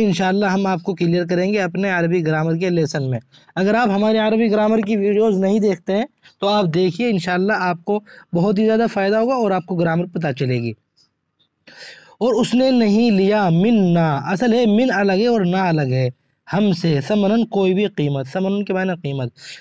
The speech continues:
ارسل معنا بنیامین، بھیج دو ہمارے ساتھ بنیامین کو، ارسل معنی بھیج دو۔ نأخذ،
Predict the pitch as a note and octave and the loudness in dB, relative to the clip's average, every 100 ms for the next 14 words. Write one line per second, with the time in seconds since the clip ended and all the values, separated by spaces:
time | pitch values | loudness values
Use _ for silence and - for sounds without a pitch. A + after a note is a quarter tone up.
0 | - _ - F#3+ E3+ F#3+ E3+ E3 F#3 F3+ | -20 _ -2 -2 0 0 2 2 0 2
1 | E3 D#3+ D3 D#3+ D#3 D#3 D3+ F3+ F3 D3 | 2 2 0 0 2 2 2 2 2 0
2 | A#2+ _ _ - B2 D3+ F#3+ E3+ D3+ E3 | -4 _ _ -6 0 2 2 2 0 0
3 | D3+ D3 D#3 D#3 D3 - D3+ D#3 C#3+ D3+ | 0 0 0 0 -2 -2 -2 -2 -2 -2
4 | D3+ D3+ D3 E3 F3 E3 C#3 B2+ - - | 0 0 0 0 0 -2 -4 -6 -8 -20
5 | _ _ - A3+ F3 A3+ A#3 A#3 D#3 C#3+ | _ _ -2 -2 0 0 2 0 0 0
6 | C3+ B2+ A#2+ _ _ _ _ _ _ _ | -2 -4 -6 _ _ _ _ _ _ _
7 | - F3+ A3 - A3 A#3+ | -4 -2 -2 -4 0 0